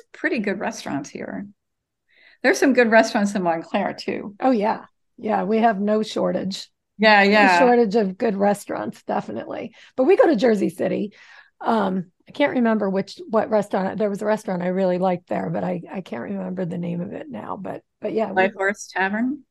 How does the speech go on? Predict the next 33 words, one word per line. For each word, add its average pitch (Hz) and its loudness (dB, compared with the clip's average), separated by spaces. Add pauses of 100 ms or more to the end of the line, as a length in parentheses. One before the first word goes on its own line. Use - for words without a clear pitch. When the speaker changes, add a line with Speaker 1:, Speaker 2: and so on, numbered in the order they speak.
Speaker 2:
we 220 -10
go 214 -6
there. 226 -6
No, 240 -6
I 320 -12
think - -10
it - -12
started 226 -4
with 202 -6
a 208 -6
T. - -12 (680)
Um, 202 -4 (480)
but 208 -8
I 202 -8
can't, 226 -8 (180)
I 240 -14
can't 240 -6
Speaker 1:
The 202 -8
Speaker 2:
remember. 208 2
Speaker 1:
Taqueria, 427 -2
that 220 0
one? 453 -10 (180)
No. 196 -4 (120)
Speaker 2:
No, 190 -4
we 208 0
have 233 0
a 240 0
taqueria 214 -2
in 180 -8
Montclair 180 -8 (120)
too. 185 -6
Speaker 1:
Okay. 196 -20 (540)
Speaker 2:
Um, 190 -6